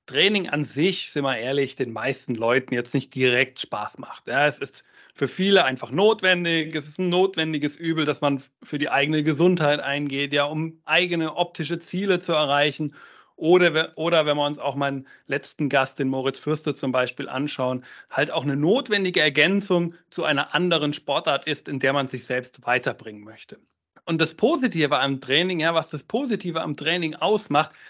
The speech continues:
das ist meistens eher das Drumherum. Ja, die anderen Mitglieder, die man gerne mal wieder sieht, mit denen man gerne zusammen trainiert.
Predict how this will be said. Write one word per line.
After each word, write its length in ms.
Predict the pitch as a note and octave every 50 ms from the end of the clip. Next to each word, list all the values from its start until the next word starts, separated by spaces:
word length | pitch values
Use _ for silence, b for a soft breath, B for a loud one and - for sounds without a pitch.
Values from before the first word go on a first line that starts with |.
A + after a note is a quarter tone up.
| B B B
das 140 | G3+ A3
ist 120 | A3+ F3 C#3+
meistens 440 | D3+ E3 F#3+ F3+ - - C#3+ - -
eher 180 | D3+ D#3+ D#3+
das 140 | C3+ B2 -
Drumherum. 520 | - C3 A#2 A#2 A2 G#2 A#2 A#2 A#2 - _ b b b b b b b b
Ja, 180 | - B2 C#3
die 140 | C#3 E3+ -
anderen 320 | D3 E3+ F#3 F#3+ F#3 F3 F3
Mitglieder, 520 | G3+ F#3+ F3+ - F#3 F3+ E3+ E3 D3+ C#3
die 120 | B2 C#3
man 180 | C#3 C#3 C3+ C3
gerne 260 | C3 C3+ C3+ C3+ C#3
mal 220 | B2+ B2 B2 A#2+ A#2
wieder 240 | B2 B2 C3 A#2+
sieht, 260 | A#2 - C3+ A#2 - -
mit 120 | B2+ A2+
denen 160 | B2 B2+ B2+
man 160 | C3 B2+ B2+
gerne 240 | A#2+ B2+ B2+ C3 B2+
zusammen 420 | B2 - B2 B2+ B2 A#2+ A#2+ A#2+ A#2+
trainiert. 460 | - - A#2+ - - - - -